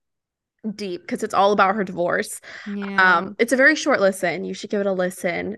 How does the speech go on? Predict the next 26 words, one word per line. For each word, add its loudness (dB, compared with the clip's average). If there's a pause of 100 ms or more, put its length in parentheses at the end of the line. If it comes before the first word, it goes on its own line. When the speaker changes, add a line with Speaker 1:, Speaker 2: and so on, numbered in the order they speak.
(140)
Speaker 1:
'cause -2
it's, -14
it's -2
really 4
good. 2 (260)
Um, 2
but 4 (100)
yeah, 0
no, -6
I -2
just -14
think -8
she -12
deserves -4
all -2
the 0
credit. 0
And -2
I -2
think -4
it's -6
really -2
amazing -4
she -6
did -4
that, 2